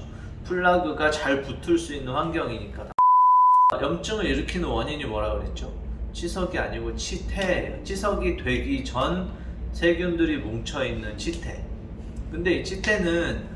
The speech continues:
안 보여요, 눈에 잘. 그냥 하얀색이거든요. 그럼 여기를 이렇게 내가 손톱으로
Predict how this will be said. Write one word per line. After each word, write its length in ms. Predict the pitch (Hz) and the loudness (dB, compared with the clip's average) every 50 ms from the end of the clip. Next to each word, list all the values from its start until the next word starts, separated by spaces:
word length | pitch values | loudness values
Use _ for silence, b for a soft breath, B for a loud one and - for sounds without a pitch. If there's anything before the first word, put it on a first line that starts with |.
| - - - | -10 -6 -4
안 220 | - 117 131 143 160 | -4 -2 -2 -2 0
보여요, 420 | 196 214 - - - - - - | 0 2 2 2 2 0 -2 -2
눈에 280 | - - - - - - | -4 -4 -6 -8 -8 -8
잘. 400 | - - - - - - - - - - - - - - - | -8 -8 -8 -8 -8 -10 -10 -10 -10 -12 -12 -12 -12 -10 -8
그냥 180 | - 131 - | -6 -4 -2
하얀색이거든요. 1200 | - - 196 214 214 208 160 - 135 110 107 - - - - - - - - - - - - 117 - | 0 2 4 4 4 2 0 -2 -4 -4 -6 -6 -8 -8 -10 -10 -10 -10 -10 -10 -12 -10 -12 -8 -6
그럼 160 | 151 151 139 | -2 2 4
여기를 340 | 131 131 135 156 170 156 143 | 4 6 6 6 6 6 4
이렇게 180 | 143 - 151 143 | 2 2 2 2
내가 200 | 117 117 120 135 | 4 4 4 4
손톱으로 1120 | - - 156 233 240 - 254 254 233 160 139 120 120 123 127 127 - - - - - | 2 0 -2 -4 -2 0 0 0 0 0 0 0 0 0 0 0 -2 -4 -6 -8 -10